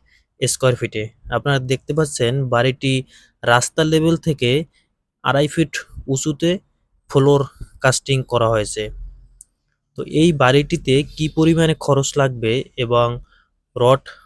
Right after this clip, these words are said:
কত কেজি লাগবে, ইটে লাগবে কতটুকু এবং পিকেট, ইট, বালি সহ সবকিছুই আপনাদেরকে একটা ধারণা দেওয়া হবে। তো যারা বাহিরে থাকেন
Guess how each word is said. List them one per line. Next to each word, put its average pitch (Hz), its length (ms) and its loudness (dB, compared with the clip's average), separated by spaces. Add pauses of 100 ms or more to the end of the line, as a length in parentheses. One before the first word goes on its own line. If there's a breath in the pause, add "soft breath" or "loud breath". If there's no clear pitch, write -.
(160 soft breath)
কত 127 200 0
কেজি 127 260 0
লাগবে, 123 480 0 (140)
ইটে 127 260 -2
লাগবে 131 360 0
কতটুকু 131 500 -4 (500 soft breath)
এবং 120 380 2 (320)
পিকেট, 180 420 0 (380)
ইট, 135 340 -2 (260)
বালি 123 340 0
সহ 127 380 -2
সবকিছুই 151 760 -4 (500 loud breath)
আপনাদেরকে 127 560 -2
একটা 135 300 0
ধারণা 120 340 0
দেওয়া 110 260 0
হবে। 104 220 -4 (640)
তো 123 100 -6
যারা 135 460 2 (440 loud breath)
বাহিরে 151 680 2 (340)
থাকেন 135 460 -2